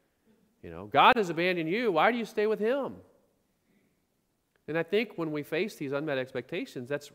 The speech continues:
ultimately the question. Is God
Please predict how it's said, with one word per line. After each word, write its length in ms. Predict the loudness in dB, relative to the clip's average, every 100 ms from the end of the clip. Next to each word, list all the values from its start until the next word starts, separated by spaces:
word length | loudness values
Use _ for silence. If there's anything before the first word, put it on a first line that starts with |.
| -8
ultimately 460 | -6 -6 -6 -8
the 80 | -8
question. 420 | -8 -10 -12 -20 -20 _ _ _ _ _ _ _ _ _ _ _ _ _ _ _ _ _ _ _ _ _ _ _ _ _ _ _ _ _ _ _ _ _ _ _ _ _ 0
Is 260 | 2 2
God 460 | 0 0 2 -2